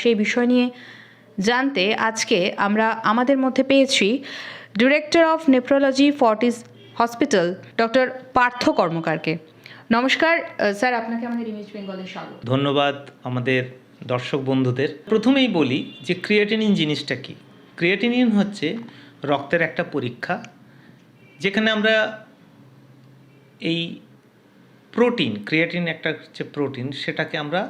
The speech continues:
Speaker 2: রক্তে মেপে দেখি। এই প্রোটিনটা কিন্তু আসে মাসলস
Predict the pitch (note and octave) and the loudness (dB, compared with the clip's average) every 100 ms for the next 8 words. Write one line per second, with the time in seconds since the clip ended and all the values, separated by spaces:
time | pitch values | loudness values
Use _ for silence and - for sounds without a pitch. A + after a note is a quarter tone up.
0 | - - _ - C3+ C3 - D#3+ C3+ C3 | -12 -20 _ -6 -4 -4 -4 -2 -2 0
1 | D3 A#2 G#2 - - - _ - _ - | -2 -4 -8 -14 -20 -20 _ -20 _ -2
2 | G#3 G3+ G3+ F#3+ A#3+ B3 B3 A#3+ A#3 A#3 | -2 0 0 0 0 0 -2 0 0 2
3 | E3 - C4+ C4+ - _ - C#3+ C#3+ E3+ | 2 0 -4 -6 -14 _ -4 -4 -2 -2